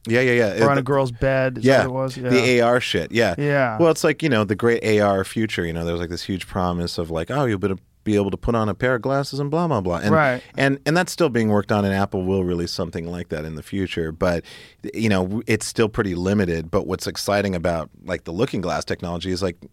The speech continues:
Speaker 1: a bunch of friends can walk into a room. If that was your monitor, they would see it just happening immediately,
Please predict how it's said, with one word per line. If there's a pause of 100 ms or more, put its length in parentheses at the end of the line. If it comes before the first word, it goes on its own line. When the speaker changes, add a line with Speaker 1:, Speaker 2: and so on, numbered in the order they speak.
(140)
Speaker 1:
a
bunch
of
friends
can
walk
into
a
room.
If
that
was
your
monitor,
they
would
see
it (800)
just (180)
happening (100)
immediately,